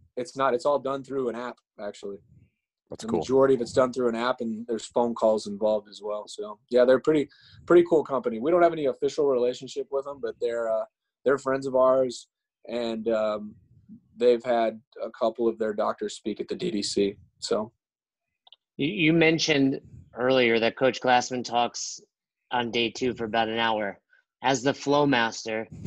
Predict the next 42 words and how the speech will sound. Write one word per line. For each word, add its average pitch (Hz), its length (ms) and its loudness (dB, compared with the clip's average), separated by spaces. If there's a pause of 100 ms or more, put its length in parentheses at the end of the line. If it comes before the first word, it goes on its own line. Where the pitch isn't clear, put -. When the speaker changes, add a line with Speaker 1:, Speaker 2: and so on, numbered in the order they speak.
(160)
Speaker 2:
<laughs> - 360 -18
Speaker 3:
how 135 140 0
much 143 300 0
does 135 140 4
that 135 200 2
stress 139 460 0
you 131 140 4
out, 123 320 4 (280)
knowing 139 420 -2
he 139 160 -10
might 135 240 -4
talk 135 280 -4
for 123 100 -10
an 127 100 -8
hour, 165 280 -2
but 147 120 -4
he 139 100 0
also 139 220 -2
might 135 200 -4
talk 135 260 -4
for 117 220 -12
three, 123 380 -4 (420)
and, 127 180 -6
and 131 200 -6
still 147 220 -4
getting 131 260 0
all 131 120 0
the 120 100 -4
content 131 520 -4
done 120 240 -4
by, 113 320 -2 (300)
you 113 80 -12
know, 110 100 -8
four 131 320 -2
o'clock 147 380 2
or 120 80 -4
so 120 220 -8
to, 117 120 -8 (300)
to 127 120 -6
administer 120 460 -6
the 104 80 -12
test? - 720 -8